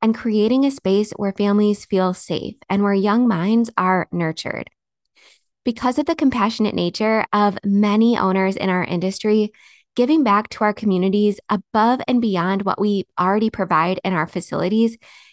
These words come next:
is often made a priority or a main cornerstone of the business.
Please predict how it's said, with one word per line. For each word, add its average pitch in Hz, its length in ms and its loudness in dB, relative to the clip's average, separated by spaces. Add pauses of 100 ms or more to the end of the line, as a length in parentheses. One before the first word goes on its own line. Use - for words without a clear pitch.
(120)
is 240 320 2
often 254 340 2
made 233 160 4
a 233 60 0
priority 196 720 -2
or 214 280 2
a 214 80 2
main 214 400 2
cornerstone 226 720 0 (220)
of 196 320 2 (140)
the 185 80 -4
business. - 600 -6